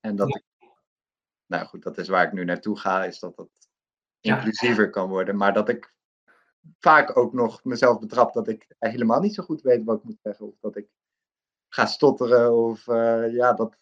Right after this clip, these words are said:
Speaker 1: dat is wat ik net
Speaker 2: Ja.
Speaker 1: zeg, van dat ik mezelf daarop betrap, maar dat ik weet dat ik het doe en dat ik weet dat daar iets wil veranderen, maar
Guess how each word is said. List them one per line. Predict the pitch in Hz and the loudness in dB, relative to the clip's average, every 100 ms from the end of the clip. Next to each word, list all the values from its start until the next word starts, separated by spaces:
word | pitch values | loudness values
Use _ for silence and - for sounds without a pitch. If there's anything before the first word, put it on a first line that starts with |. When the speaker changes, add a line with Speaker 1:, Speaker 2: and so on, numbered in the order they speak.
| _ | _
Speaker 1:
dat | 117 - | -6 -4
is | |
wat | 110 131 | -2 0
ik | |
net | 147 | 0
Speaker 2:
Ja. | - | -2
Speaker 1:
zeg, | 139 131 | -4 -4
van | - 107 | -4 -2
dat | 104 | -4
ik | 107 | -6
mezelf | - 107 107 104 | -6 0 0 2
daarop | 110 104 | 0 0
betrap, | 107 - 151 147 | -2 0 2 2
maar | 117 117 | 2 4
dat | 113 | 2
ik | 127 | 4
weet | 139 131 | 4 6
dat | 110 | 4
ik | - | 2
het | - | -6
doe | 175 208 214 | -2 0 -2
en | 123 110 | -2 0
dat | 110 - | 0 -2
ik | 107 _ | -18 _
weet | 117 113 | 2 2
dat | 110 110 | 2 0
daar | 110 | 0
iets | 107 | 0
wil | 113 104 | -2 -6
veranderen, | 107 123 160 151 | -4 -4 -4 -4
maar | 110 104 | -8 -10